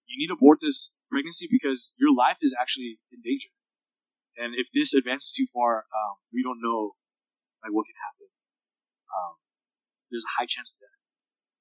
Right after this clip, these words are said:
But my mom decided not to choose abortion, but she decided to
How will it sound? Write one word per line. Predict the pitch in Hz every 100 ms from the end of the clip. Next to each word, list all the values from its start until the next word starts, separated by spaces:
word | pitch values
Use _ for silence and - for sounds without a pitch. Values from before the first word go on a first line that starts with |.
| _ _ -
But | 117
my | 120 110 110
mom | 113 131 131
decided | 127 - 120 113 104
not | 104 143 - -
to | 123 104 _ _ _
choose | - 113 104 - - - _ _ _
abortion, | 110 113 - 104
but | 110
she | 139
decided | 131 135 139 156 -
to | 139 120